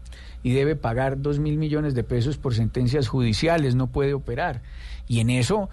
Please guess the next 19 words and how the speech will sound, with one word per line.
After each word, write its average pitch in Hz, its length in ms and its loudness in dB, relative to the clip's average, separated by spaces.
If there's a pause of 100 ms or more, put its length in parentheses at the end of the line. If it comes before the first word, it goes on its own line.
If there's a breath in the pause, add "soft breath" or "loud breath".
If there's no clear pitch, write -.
(200 loud breath)
lo 131 180 -2
que 135 100 -2
hemos 160 260 0
encontrado 135 720 0
hoy 160 240 0
es 147 120 -2
que 165 100 -6
las 160 180 -2
contralorías 117 760 -6
territoriales 117 760 -2
efectivamente 127 880 -2 (420 loud breath)
no 139 220 2
tienen 170 420 2
en 123 140 4
muchas 127 360 0
ocasiones 143 720 -2
ni 120 160 2
cómo 160 360 0
pagar 98 560 0